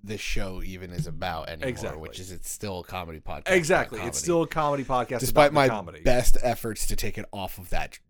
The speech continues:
Speaker 1: that track because I love chaos.
Speaker 2: <laughs> So, that brings us to the end of talking about the special, but before we go.
Speaker 1: Griffin, what funny this week?
Speaker 2: So I have another little story about candle nights.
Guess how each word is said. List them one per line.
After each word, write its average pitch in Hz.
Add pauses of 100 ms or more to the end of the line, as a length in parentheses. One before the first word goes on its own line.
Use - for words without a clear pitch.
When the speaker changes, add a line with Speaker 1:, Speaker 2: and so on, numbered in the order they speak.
(260)
Speaker 1:
that 95
track -
because -
I 87
love 90
chaos. 101 (140)
Speaker 2:
<laughs> - (2500)
So, 233 (720)
that 175
brings 190
us 180
to 165
the 156
end 143
of 131
talking 127
about 113
the 101
special, 110
but 101
before 113
we 104
go. 90 (100)
Speaker 1:
Griffin, 127 (680)
what 123
funny 104
this -
week? - (180)
Speaker 2:
So 131
I 131
have 131
another 139
little 123
story 113
about 95
candle 90
nights. -